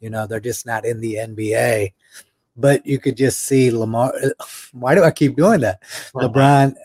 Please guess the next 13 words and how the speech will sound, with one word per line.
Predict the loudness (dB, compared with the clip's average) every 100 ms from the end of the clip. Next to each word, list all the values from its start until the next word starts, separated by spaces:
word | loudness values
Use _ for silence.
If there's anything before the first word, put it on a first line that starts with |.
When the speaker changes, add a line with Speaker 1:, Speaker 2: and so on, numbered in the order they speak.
| -2
Speaker 1:
LeBron | -2 0 2 4 4
and | 0 -2
DeMar | -2 2 2 2
were | 0
just | -2 -6 -6 -8
on | -8 -8
a |
different | -8 -10 -10 -20
planet | _ -12 -12 -14
and | -12
different | -14 -14 -16
stratosphere | -10 -10 -10 -12 -12 -12 -14
than, | -20